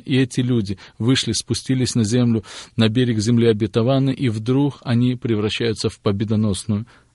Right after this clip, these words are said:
армию. Господь сказал: "Скажите робким душою". Знаете, за этой робкой душой стоял просто великий и могучий Бог. "Скажите робким душою, будьте тверды, не бойтесь. Вот Бог ваш, придёт отмщение".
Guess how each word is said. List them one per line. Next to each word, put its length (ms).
армию. 460
Господь 400
сказал: 420
"Скажите 680
робким 420
душою". 480
Знаете, 420
за 180
этой 420
робкой 380
душой 400
стоял 420
просто 340
великий 460
и 140
могучий 460
Бог. 280
"Скажите 500
робким 440
душою, 480
будьте 420
тверды, 500
не 160
бойтесь. 500
Вот 320
Бог 460
ваш, 340
придёт 420
отмщение". 800